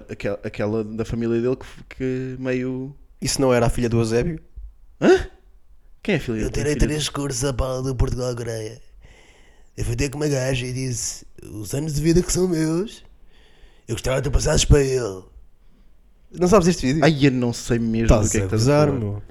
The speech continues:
Speaker 1: Mas devíamos fazer karaoke
Speaker 2: O
Speaker 1: desse vídeo,
Speaker 2: aniversário
Speaker 1: então.
Speaker 2: da, o aniversário do Eusébio.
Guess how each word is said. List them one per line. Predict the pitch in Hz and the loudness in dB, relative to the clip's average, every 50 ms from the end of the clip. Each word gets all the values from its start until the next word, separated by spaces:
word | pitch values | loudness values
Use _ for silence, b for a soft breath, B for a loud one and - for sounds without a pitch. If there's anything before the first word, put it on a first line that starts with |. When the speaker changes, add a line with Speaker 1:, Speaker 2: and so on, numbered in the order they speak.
| - | -6
Speaker 1:
Mas | 117 127 120 | -4 -4 -2
devíamos | 110 127 131 127 - | 0 0 0 0 0
fazer | 139 123 127 | 2 2 2
karaoke | 120 - 127 127 127 127 123 | 4 4 6 6 6 6 6
Speaker 2:
O | |
Speaker 1:
desse | 139 135 131 | 6 4 4
vídeo, | 131 127 123 | 4 4 4
Speaker 2:
aniversário | 110 117 110 127 120 120 123 | 4 2 4 4 4 4 2
Speaker 1:
então. | 117 117 | 2 2
Speaker 2:
da, | 117 113 113 107 107 104 104 107 107 104 - - - - - - - - - - - - - - - | 2 2 2 2 0 -2 -4 -8 -10 -12 -14 -18 -20 -20 -20 -20 -20 -20 -20 -20 -20 -20 -20 -14 -6
o | |
aniversário | 165 113 - - 120 113 104 | -4 0 2 4 2 4 2
do | 117 | 0
Eusébio. | 113 104 98 117 107 104 107 117 139 | -2 0 0 0 0 0 -2 -4 -6